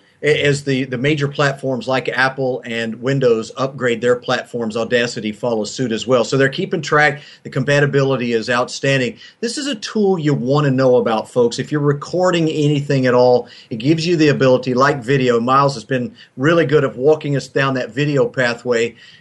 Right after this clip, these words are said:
We thought we needed to give some sense of what happens on the audio side as well. Creating high quality content should not be expensive. It should not be difficult, and it really isn't. It's just about having an awareness,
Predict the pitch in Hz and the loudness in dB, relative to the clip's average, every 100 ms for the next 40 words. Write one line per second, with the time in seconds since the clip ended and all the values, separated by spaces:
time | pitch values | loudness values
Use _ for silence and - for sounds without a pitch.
0 | - 123 147 143 131 127 117 131 117 - | -16 -4 -2 0 -2 -4 -2 -2 -4 -4
1 | 147 - 139 127 120 107 123 123 120 110 | -6 -4 -4 -4 -4 -4 -2 -2 -4 -4
2 | 113 113 - 123 143 135 120 110 110 131 | -4 -6 -4 0 0 2 2 0 -4 -2
3 | 117 117 110 107 127 131 110 107 - - | 0 0 -2 -2 0 2 0 -4 -16 -20
4 | - - 156 170 170 143 - 156 175 - | -12 -2 2 2 0 -2 -2 0 0 -2
5 | - 170 156 135 117 - 175 202 208 202 | 0 4 4 4 -2 -4 -2 0 0 0
6 | 196 202 _ - - _ _ - - - | 0 -4 _ -20 -20 _ _ -8 -2 2
7 | 214 208 214 - 156 160 147 - 156 147 | 2 4 2 0 0 -2 -2 -4 -4 -4
8 | 143 156 147 - _ 110 110 - 165 156 | 0 0 0 -6 _ -10 -6 -4 -2 -2
9 | 156 135 123 147 151 143 143 135 131 120 | -2 -2 -2 0 0 0 -2 -2 -2 -6
10 | 117 139 131 156 156 131 127 123 - 113 | -6 -2 2 2 2 0 -4 -6 -8 -12
11 | - 147 143 131 123 107 135 135 127 117 | -4 -2 -2 0 -2 0 -2 0 -2 -4
12 | 110 143 156 160 147 | -2 2 2 2 -2